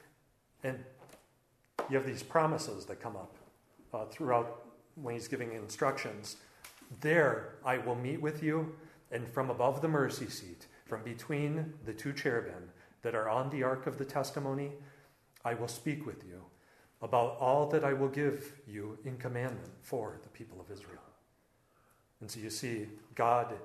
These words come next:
uh, meeting, uh, with him, enthroned, uh, over, uh, the ark of the testimony,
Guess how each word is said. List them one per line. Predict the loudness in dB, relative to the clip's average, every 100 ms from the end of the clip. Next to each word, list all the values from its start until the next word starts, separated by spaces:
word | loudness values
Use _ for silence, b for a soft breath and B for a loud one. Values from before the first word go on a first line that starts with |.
| -8
uh, | -6 -4
meeting, | -4 -2 -2 -4 -10 -8
uh, | -6
with | -6 -6
him, | -6 -8
enthroned, | -10 -12 -6 -4 -2 -4 -8 -12 B B B B -8
uh, | -4 0
over, | 0 0 0 -2 -4 -8 -16 _ _ -8
uh, | -6
the | -6 -6 -8 -10 -16 B B
ark | 0 0 0
of | -4 -2
the | -8
testimony, | 2 2 4 0 -4 -4 -6 -8